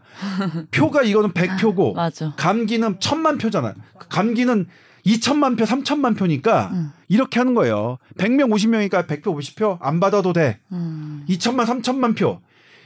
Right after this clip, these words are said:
Speaker 2: 여기에 부안해동하는 교수들이 제일 나쁜 놈들이에요.
Speaker 1: 음.
Speaker 2: 저는 그 놈들은, 그 놈들은 정말, 어, 죽어서 좋은 거, 이-, 이번, 이번 생한테 땅땅 똥똥거리고 잘 살아요. 저보다 훨씬 잘 살더라고요.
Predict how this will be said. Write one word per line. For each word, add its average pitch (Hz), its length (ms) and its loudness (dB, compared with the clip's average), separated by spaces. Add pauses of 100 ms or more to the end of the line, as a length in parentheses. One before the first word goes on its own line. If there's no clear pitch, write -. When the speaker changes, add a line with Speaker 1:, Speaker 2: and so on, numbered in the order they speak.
(140)
Speaker 2:
여기에 208 440 4
부안해동하는 202 960 2 (120)
교수들이 196 680 0 (440)
제일 262 300 2
나쁜 160 280 0
놈들이에요. 87 440 -4
Speaker 1:
음. 185 320 -4
Speaker 2:
저는 175 300 2
그 160 100 0
놈들은, 180 720 2 (320)
그 156 100 -2
놈들은 165 340 4
정말, 113 540 0 (920)
어, 107 360 -2 (180)
죽어서 170 640 2
좋은 170 240 2
거, 170 140 2
이-, 185 240 4
이번, 240 300 2
이번 208 300 2
생한테 202 300 0
땅땅 240 360 -4
똥똥거리고 226 480 0
잘 117 160 -6
살아요. 117 280 -2
저보다 123 280 -4
훨씬 220 260 -2
잘 123 120 2
살더라고요. 117 680 -4